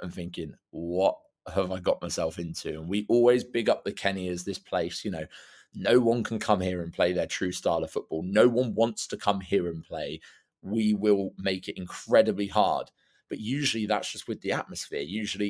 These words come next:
even at nil-nil, we just keep things tight. We did the opposite last night. We just went, "Do you know what? We're gonna stick it straight on ya,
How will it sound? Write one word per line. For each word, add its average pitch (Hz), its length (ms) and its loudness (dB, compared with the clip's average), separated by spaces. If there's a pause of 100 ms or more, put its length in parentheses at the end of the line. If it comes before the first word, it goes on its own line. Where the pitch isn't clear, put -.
even 107 220 0
at 104 100 -6
nil-nil, 107 320 2
we 98 100 -4
just 92 200 -8
keep - 200 -6
things 92 300 -6
tight. 92 380 -4 (580)
We 143 240 0
did 90 340 -6 (320)
the 104 200 0
opposite - 440 -2
last 80 260 -4
night. 87 220 -4
We 107 100 0
just - 140 -6
went, 95 160 2
"Do 104 80 -4
you 113 60 0
know 117 100 0
what? 85 320 0
We're 107 140 4
gonna 92 180 -4
stick - 380 0
it 104 120 -2
straight 120 280 2
on 92 180 0
ya, 78 220 -8